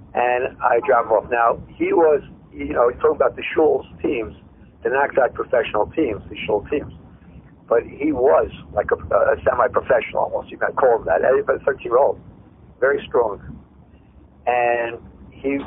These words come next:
was very good. You know, the kids weren't used to him. And when they, when he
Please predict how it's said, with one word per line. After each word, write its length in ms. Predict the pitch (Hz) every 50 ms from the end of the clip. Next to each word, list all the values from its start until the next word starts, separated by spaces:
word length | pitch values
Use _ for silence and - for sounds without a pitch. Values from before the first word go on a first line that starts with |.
| -
was 180 | - 117 110 107 -
very 240 | - 117 113 113 110
good. 220 | - - 180 147 - - - - - - - - - - - - - - -
You 60 | 113
know, 100 | 113 113
the 80 | 110
kids 240 | - - 165 160 -
weren't 260 | 123 127 127 127 -
used 220 | - 170 - - -
to 60 | -
him. 160 | - 92 87 - - -
And 200 | - - 107 110 107
when 120 | 113 113
they, 320 | 113 113 110 113 110 110 - - -
when 160 | - 104 101
he 240 | 110 110 107 107 107